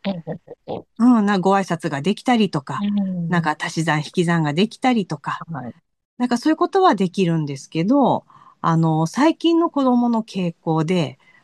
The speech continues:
Speaker 2: あの、記憶すること、
Speaker 1: はい。
Speaker 2: 覚えるがすごく苦手になってきてます。
Speaker 1: え、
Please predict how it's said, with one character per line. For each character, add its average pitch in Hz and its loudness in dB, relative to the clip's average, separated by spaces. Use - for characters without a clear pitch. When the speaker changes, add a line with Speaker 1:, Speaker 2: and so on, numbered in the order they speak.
Speaker 2:
あ 139 0
の、 135 -4
記 269 4
憶 320 2
す - -2
る 254 2
こ 214 -4
と、 156 -4
Speaker 1:
は 208 -2
い。 170 -6
Speaker 2:
覚 233 6
え 381 6
る 185 6
が 135 -4
す - -2
ご 269 4
く 277 4
苦 185 4
手 180 0
に 170 2
な 160 0
っ - -8
て 131 -8
き - -20
て - -8
ま 135 -10
す。 226 -4
Speaker 1:
え、 269 2